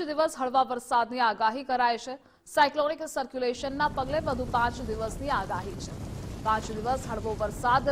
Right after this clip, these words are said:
રહે તેવી હવામાન વિભાગની આગાહી છે. દક્ષિણ ગુજરાતમાં છૂટાછવાયા વરસાદની સંભાવના.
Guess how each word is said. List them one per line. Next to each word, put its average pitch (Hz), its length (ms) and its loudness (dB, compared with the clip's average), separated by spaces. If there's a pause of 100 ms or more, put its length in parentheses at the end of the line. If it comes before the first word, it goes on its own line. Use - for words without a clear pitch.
રહે 269 220 0
તેવી 247 260 -4
હવામાન 220 500 -2
વિભાગની 214 480 -4 (140)
આગાહી 202 360 -2
છે. 180 160 -6 (480)
દક્ષિણ 254 340 -4
ગુજરાતમાં 302 480 4
છૂટાછવાયા 311 680 2
વરસાદની 247 540 2
સંભાવના. 170 640 -10